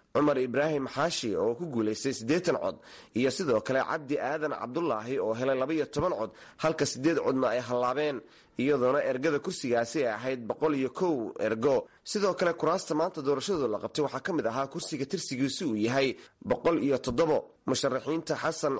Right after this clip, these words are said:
Cismaan Aadan iyo sidoo kale Maxamed Sheekh Nuur Cismaan ayaana ku tartamayey. Musharax Xasan Cismaan Aadan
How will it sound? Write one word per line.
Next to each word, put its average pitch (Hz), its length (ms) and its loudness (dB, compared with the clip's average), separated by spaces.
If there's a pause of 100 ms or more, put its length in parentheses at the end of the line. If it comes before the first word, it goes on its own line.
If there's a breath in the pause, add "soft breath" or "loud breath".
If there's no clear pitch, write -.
Cismaan 147 480 2
Aadan 156 380 2 (100)
iyo 123 180 0
sidoo 123 300 0
kale 135 200 -2
Maxamed 151 380 -2
Sheekh 143 300 -2
Nuur 156 200 2 (120)
Cismaan 151 360 0 (360 loud breath)
ayaana 143 320 4
ku - 100 -6
tartamayey. 135 580 0 (540 loud breath)
Musharax 131 420 0
Xasan 147 340 -2 (100)
Cismaan 143 400 2
Aadan 156 380 0